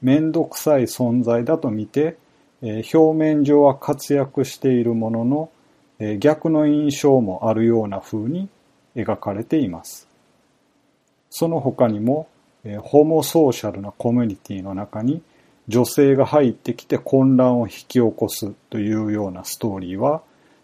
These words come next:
え、羊たちの沈黙のクラリスとか、え、タイタニックのローズとかが思い浮かびますし、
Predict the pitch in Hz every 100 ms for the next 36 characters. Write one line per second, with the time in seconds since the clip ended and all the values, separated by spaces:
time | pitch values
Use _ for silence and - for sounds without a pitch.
0 | _ 104 101 - 151 135 135 127 - 95
1 | 92 - - 113 107 101 95 101 101 -
2 | 139 110 90 - - - 92 131 143 -
3 | _ _ _ _ 101 95 - 127 120 123
4 | 104 95 _ - 90 - _ - 131 117
5 | 101 107 - - 165 147 - _ 113 104
6 | 101 101 107 98 107 - 95 92 - 101
7 | - 156